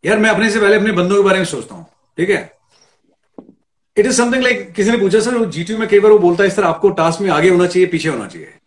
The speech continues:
मैं, इसमें कन्फ्यूजन क्या है?" बोला, "नहीं सर, वो कहते हैं as a leader, है ना, you should lead।" या फिर तुम यार खतरे में डाल दिया बंदों को, तुम्हें तो पीछे जाना चाहिए सबको ले जाके। मैं सुन, this is all theory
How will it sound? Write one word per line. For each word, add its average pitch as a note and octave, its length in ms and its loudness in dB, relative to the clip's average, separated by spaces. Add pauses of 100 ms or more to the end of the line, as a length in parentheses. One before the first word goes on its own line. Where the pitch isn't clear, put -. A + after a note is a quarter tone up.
(640)
मैं, F3 80 0
इसमें G3+ 340 -2
कन्फ्यूजन G3 520 0
क्या D#3+ 140 -2
है?" - 160 -14 (680)
बोला, G3+ 140 0
"नहीं G#3 100 2
सर, G#3+ 100 2
वो A3 80 6
कहते G3 240 0
हैं F#3 120 2
as F#3 60 2
a F3+ 40 2
leader, F3+ 420 2
है E3+ 40 -2
ना, F3+ 220 -4 (340)
you F3+ 160 -2
should F#3+ 180 0
lead।" E3+ 220 0 (500)
या E3 80 -2
फिर F#3+ 140 -2
तुम F#3+ 220 -2
यार G3+ 160 2
खतरे D3 440 -4
में G3 120 0
डाल E3+ 160 0
दिया F#3 120 0
बंदों E3+ 240 -2
को, F3 120 -4
तुम्हें F3 220 0
तो F3+ 60 -2
पीछे F3 260 -2
जाना F3 220 0
चाहिए F3 160 -4
सबको E3 240 -6
ले D3 80 -4
जाके। C3+ 260 -6
मैं D#3+ 120 -8
सुन, F#3+ 200 -6 (600)
this F#3 160 0
is F3+ 60 4
all F3+ 200 0
theory C3+ 200 2